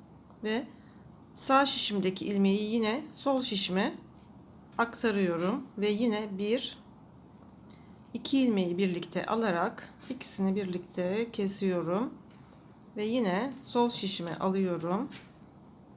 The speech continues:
Çok fazla sıkılaştırmadan yapıyorum arkadaşlar. Taban kısmı olacağı için, e, fazla ge-, e, hani gergin olmaması için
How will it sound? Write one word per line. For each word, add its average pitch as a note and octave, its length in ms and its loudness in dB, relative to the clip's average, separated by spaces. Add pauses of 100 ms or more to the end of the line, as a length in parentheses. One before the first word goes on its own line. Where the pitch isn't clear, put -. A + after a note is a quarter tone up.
(960)
Çok E4 180 -2
fazla A#3 360 6
sıkılaştırmadan A#3+ 1080 2
yapıyorum F3+ 560 0
arkadaşlar. F3 800 -2 (220)
Taban G#3 400 2
kısmı G3 300 -2
olacağı F#3+ 500 2
için, G#3+ 440 -2 (840)
e, F#3 160 0
fazla G#3+ 640 4 (1800)
ge-, A3+ 240 4
e, G3 340 0
hani G3+ 240 0
gergin G#3 400 4
olmaması G#3+ 640 2
için B3 460 -2